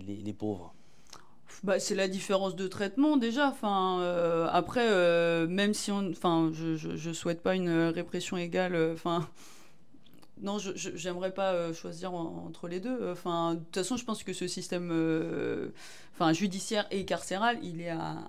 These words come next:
Speaker 2: à, à repenser complètement. Et, euh, donc, euh, non, ouais, ouais, ce qui m'indigne en tout cas, c'est, euh,
Speaker 1: Parce que ce qu'on pourrait dire, c'est que les, les bourgeois, euh, je, je dis bourgeois, voilà, parce que là,
Speaker 2: Mm.
Speaker 1: on parle du, du, du militaire ou de la pharmacienne,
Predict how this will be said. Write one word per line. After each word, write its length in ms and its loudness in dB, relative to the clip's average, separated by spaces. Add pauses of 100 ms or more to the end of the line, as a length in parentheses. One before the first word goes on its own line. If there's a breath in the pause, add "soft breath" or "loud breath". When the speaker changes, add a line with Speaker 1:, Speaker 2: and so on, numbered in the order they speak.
(100)
Speaker 2:
à, 400 -10
à 20 -4
repenser 540 -6
complètement. 640 -8
Et, 140 -4
euh, 800 -10
donc, 260 -8
euh, 160 -6 (1120 loud breath)
non, 240 6
ouais, 140 8
ouais, 160 4
ce 100 -2
qui 100 -4
m'indigne 420 2
en 100 0
tout 120 -6
cas, 260 8
c'est, 340 0
euh, 560 8
Speaker 1:
Parce 120 4
que 140 8
ce 80 0
qu'on 160 -2
pourrait 220 4
dire, 200 2
c'est 180 0
que 380 2
les, 540 2
les 180 2
bourgeois, 680 2
euh, 340 0 (800 loud breath)
je, 220 -2
je 80 -6
dis 100 2
bourgeois, 380 6
voilà, 240 6
parce 180 -2
que 100 -2
là, 200 6
Speaker 2:
Mm. 60 6
Speaker 1:
on 60 -2
parle 180 4
du, 160 -2
du, 180 -2
du 140 -4
militaire 560 2
ou 80 2
de 40 -2
la 60 0
pharmacienne, 460 -4